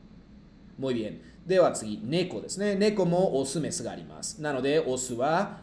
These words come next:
オ、メスはエーですね。では読みます。ガト。ガタ。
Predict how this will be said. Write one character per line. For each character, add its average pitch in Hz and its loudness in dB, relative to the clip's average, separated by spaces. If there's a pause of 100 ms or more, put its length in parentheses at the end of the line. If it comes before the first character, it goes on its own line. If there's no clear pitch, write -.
オ、 123 2
メ 107 -6
ス 110 -6
は 135 -4
エ 107 -6
ー - -8
で - -14
す 170 -8
ね。 214 -4
で 143 2
は 117 2
読 107 -4
み 104 -8
ま 80 -14
す。 - -10 (120)
ガ 135 2
ト。 - -8 (2250)
ガ 127 -2
タ。 - -10